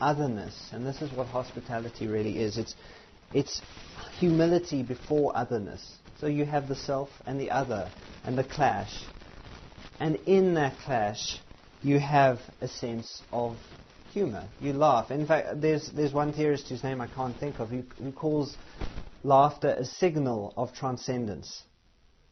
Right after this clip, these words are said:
Don't know if you've ever thought of laughter as that, but it's a signal, it's a sign that transcendence is really there, it's really possible.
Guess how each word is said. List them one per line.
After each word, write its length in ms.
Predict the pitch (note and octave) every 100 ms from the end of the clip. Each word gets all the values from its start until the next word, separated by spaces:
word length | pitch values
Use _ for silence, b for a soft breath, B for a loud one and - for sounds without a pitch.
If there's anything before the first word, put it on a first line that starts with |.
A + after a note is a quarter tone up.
| _ _ _ -
Don't 120 | D3+
know 80 | D#3+
if 80 | D#3
you've 140 | C#3+
ever 180 | C#3 C3+
thought 240 | D3+ C#3+
of 80 | A#2+
laughter 400 | A#2 A#2 A#2 A#2+
as 80 | A2+
that, 180 | A2 -
but 140 | C3+
it's 160 | C3+ D3+
a 60 |
signal, 460 | C#3+ - F3+ D#3 A#2
it's 120 | -
a 60 | B2
sign 640 | - D#3+ D#3 D3 B2+ A#2 b b b b -
that 340 | C3 - -
transcendence 800 | - C#3+ C3+ C#3+ C#3 C3 A2+ -
is 200 | A#2 A2
really 300 | A#2+ A#2 A2
there, 280 | A2 A2+ G2+
it's 200 | G2+ -
really 240 | A#2 A2
possible. 580 | - A2+ A2 G#2+ G#2